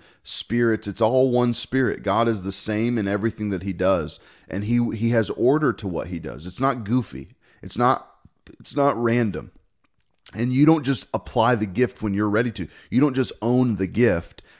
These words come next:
And then when you feel like you wanna use the gift, that's not how it works. He says, Bible says he gives to severally as he wills, as he wants to give it. So it's not as you choose to,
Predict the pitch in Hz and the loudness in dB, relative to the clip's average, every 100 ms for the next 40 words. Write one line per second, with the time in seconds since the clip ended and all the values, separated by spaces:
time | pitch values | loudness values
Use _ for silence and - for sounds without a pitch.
0 | - 104 113 107 101 98 107 104 107 117 | -8 -4 -2 -2 -2 -2 -2 0 0 0
1 | - 127 120 113 - 110 107 101 90 - | 2 4 6 4 2 0 2 0 -2 -4
2 | 107 113 156 139 104 98 98 95 104 - | 0 4 6 4 -2 -2 -2 -2 -4 -2
3 | 117 95 98 78 92 95 - - 104 - | -2 -2 -4 -4 -2 -2 -4 -8 -6 -2
4 | 101 - - 101 - 92 101 104 107 107 | -4 -6 -12 -14 -12 -4 -2 0 0 0
5 | 92 - - _ 117 117 92 123 110 - | -2 -6 -20 _ 0 0 0 0 0 -2
6 | 104 - 113 110 101 120 113 85 98 104 | -2 0 0 0 0 0 0 0 -2 -4
7 | - 98 90 92 101 98 69 58 - - | -4 -6 -4 -2 0 0 -2 -8 -14 -16
8 | - 95 - 120 147 113 90 78 - - | -6 -6 -4 0 0 0 -4 -6 -8 -10
9 | 82 90 76 - - _ _ _ 98 - | -6 -6 -6 -12 -20 _ _ _ -6 2
10 | 120 127 123 110 110 139 - 101 87 - | 2 4 2 0 0 -2 -2 -4 -6 -8